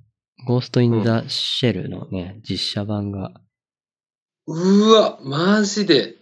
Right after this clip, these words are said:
Speaker 1: 出るんですよ。
Speaker 2: 公開ですか？
Speaker 1: 公開です。
Speaker 2: うおー、やべえ。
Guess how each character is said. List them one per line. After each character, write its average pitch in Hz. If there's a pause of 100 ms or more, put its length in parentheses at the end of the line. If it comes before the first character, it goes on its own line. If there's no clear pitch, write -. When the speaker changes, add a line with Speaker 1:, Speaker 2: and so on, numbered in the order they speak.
(240)
Speaker 1:
出 113
る 98
ん 87
で 87
す -
よ。 85 (1500)
Speaker 2:
公 175
開 160
で 139
す -
か？ - (380)
Speaker 1:
公 127
開 107
で 95
す。 - (920)
Speaker 2:
う 139
お 165
ー、 -
や 123
べ 139
え。 143